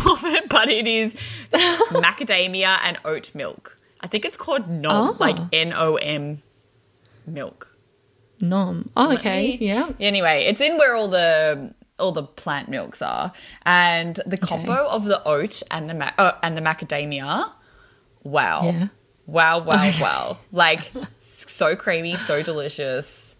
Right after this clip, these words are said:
Speaker 1: Literally
Speaker 2: Ah.
Speaker 1: could just drink it, like a,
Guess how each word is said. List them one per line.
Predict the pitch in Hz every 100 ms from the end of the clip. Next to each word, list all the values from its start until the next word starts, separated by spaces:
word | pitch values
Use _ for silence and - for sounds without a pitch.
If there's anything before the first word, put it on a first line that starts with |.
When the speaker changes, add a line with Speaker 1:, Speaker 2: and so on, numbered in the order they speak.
| _ _ _ _ _ _
Speaker 1:
Literally | 156 196 202 147 147
Speaker 2:
Ah. | 170
Speaker 1:
could | 226 214
just | 254 -
drink | 147 156 170
it, | 147 143
like | 151
a, | 147